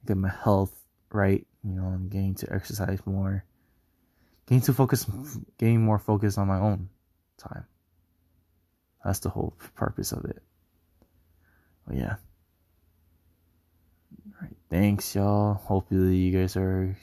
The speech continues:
ha-, staying safe through, throughout this quarantine. And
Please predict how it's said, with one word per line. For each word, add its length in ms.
ha-, 140
staying 340
safe 360
through, 540
throughout 280
this 180
quarantine. 720
And 440